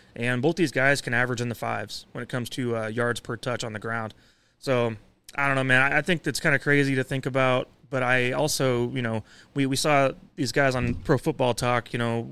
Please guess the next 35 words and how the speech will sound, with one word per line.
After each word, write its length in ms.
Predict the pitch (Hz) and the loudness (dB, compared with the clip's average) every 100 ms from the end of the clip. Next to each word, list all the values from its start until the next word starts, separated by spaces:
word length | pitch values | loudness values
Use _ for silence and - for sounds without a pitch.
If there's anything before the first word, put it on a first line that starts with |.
| 156 - | -12 -2
worried 220 | 131 131 | 2 4
about 220 | 127 120 | 2 2
Patrick 260 | 143 135 123 | 0 0 -2
Mahomes' 300 | 113 131 135 | -4 -4 -4
contract 580 | 131 120 113 127 120 120 | -4 -4 0 0 0 0
and 80 | 123 | -2
not 140 | 123 | 0
making 200 | 127 127 | -2 -2
enough 240 | 120 117 131 | -4 -4 -2
money. 300 | 131 123 113 - - - _ _ | 0 0 -4 -12 -20 -20 _ _
And 100 | 131 | 2
now 140 | 143 151 | 6 6
Aaron 180 | 147 | 6
Rodgers 380 | 135 151 147 123 | 6 6 4 2
is 140 | 127 123 | 0 4
literally 240 | 147 135 | 6 6
giving 220 | 131 135 | 4 2
the 60 | 123 | 0
team 220 | - 131 | -2 0
back 220 | 123 117 | 2 0
money 180 | 127 147 | 0 0
on 100 | 120 | 0
a 60 | 113 | -2
restructure. 560 | 117 - 131 151 120 | -4 -4 -4 -4 -4
He's 100 | 120 | -4
gonna 140 | 147 160 | -2 0
be 100 | 131 | 0
with 100 | 127 | -2
the 40 | |
team 280 | - 127 123 | -2 -2 -2
for 160 | 123 110 | -4 -4
at 60 | 110 | -2
least 260 | 165 - | -2 -2
two 200 | - 117 | -6 -6
seasons. 520 | - 139 127 107 107 | -4 -4 -4 -6 -10